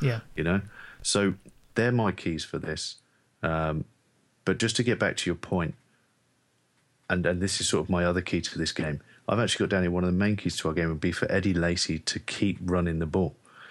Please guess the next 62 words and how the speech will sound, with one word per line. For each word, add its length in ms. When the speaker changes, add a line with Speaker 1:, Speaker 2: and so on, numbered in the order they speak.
Speaker 2:
He's 220
averaging 380
five 360
yards 280
a 40
carry 280
at 80
the 60
minute. 240
And 100
I 60
think 200
that's 200
huge. 340
People 220
have 120
been 120
on 200
Eddie 180
Lacy. 340
They're 120
saying 240
he's 160
not 120
particularly 380
effective. 500
Look, 180
when 160
you 120
run 280
the 60
ball, 320
sometimes 480
you 60
get 180
tackled 380
on 100
the, 140
on 160
the 80
line 200
of 60
scrimmage. 420
Sometimes 420
you 40
get 140
tackled 300
for 120
a 40
loss. 280
And 100
other 160
times 360
you 60
break 260
through 200
and 80
you 60
go 180
for 160
a 40
touchdown. 480